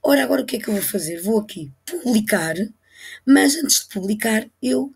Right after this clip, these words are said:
vou aqui fazer o meu PowerPoint. Tenho aqui um PowerPoint de umas, de umas, dos livros, eh, de umas páginas aqui, que pode ser de um livro, de um, de uns desenhos dos miúdos, o que vocês considerarem.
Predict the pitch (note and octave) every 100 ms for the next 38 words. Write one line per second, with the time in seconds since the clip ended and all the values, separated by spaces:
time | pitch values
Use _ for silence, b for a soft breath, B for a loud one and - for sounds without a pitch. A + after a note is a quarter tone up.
0 | b b b - A3 B3+ G#3+ G3 - G3+
1 | F#3+ G3+ F#3+ _ - A3 G3 F#3+ G#3+ -
2 | G3+ G3 C3+ - D#3+ G3 A3 G#3 G3 G3+
3 | F#3+ F3 - F3+ D#3+ D3 B B B B
4 | F#3+ A#3 G#3+ G#3 - F3+ F3 F3 E3 D#3
5 | - - - G#3+ A3 E3 D3+ - - F3+
6 | E3+ E3+ D#3+ E3+ - - F3+ E3+ E3+ E3+
7 | D#3+ D3 G#3+ - - C#4+ - - B3 G#3+
8 | - B B B G3 A#3 A#3+ G#3 G#3 G3+
9 | F3+ F3 F3+ E3+ - - - G#3+ G#3+ -
10 | - D4 F#3 G#3 A#3+ A3 A3 G#3+ G#3+ -
11 | B B B _ C#4 C4 A#3 G#3+ A#3 G#3+
12 | A3 G#3+ F#3 E3 D#3 D#3 C#3